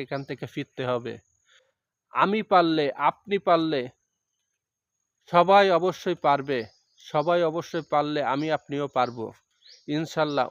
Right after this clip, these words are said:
অন্যরা পারতেছে ডলার কামাতে দেশে বসে, আমি আপনি পারবো না কেন? আপনি নিয়মিত ভিডিও বানানো শুরু করেন, প্রথম হয়তোবা এদিক ওদিক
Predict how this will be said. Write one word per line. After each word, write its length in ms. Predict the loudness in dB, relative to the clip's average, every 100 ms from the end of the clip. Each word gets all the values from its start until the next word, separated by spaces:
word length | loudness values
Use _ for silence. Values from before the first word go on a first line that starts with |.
| -4
অন্যরা 340 | -4 -2 -2
পারতেছে 560 | -2 -6 _ -8 -6 -8
ডলার 300 | -4 0 0 -2
কামাতে 400 | -4 -4 -4 -6 -6
দেশে 200 | -4 -6
বসে, 360 | -6 -8 -10 -14 -16 _ _ _ _
আমি 260 | -4 -2 0
আপনি 240 | 0 0 -2
পারবো 280 | 2 2 2
না 120 | -4 -4
কেন? 240 | -4 -4 -6 -10 _ _ _ _ _ _ _ _ _ _ _ _ -6
আপনি 280 | -4 -2 -2 0
নিয়মিত 340 | 0 0 -2 -2 -2
ভিডিও 200 | -2 0
বানানো 360 | 0 0 -2 -4
শুরু 160 | -6 -6
করেন, 260 | -2 -2 -2
প্রথম 340 | -4 -6 -4 -6 -8 _ _ _ _ _ -4
হয়তোবা 400 | -4 -2 0 0 0 -4 -4
এদিক 200 | -4 -4
ওদিক 240 | -4 -4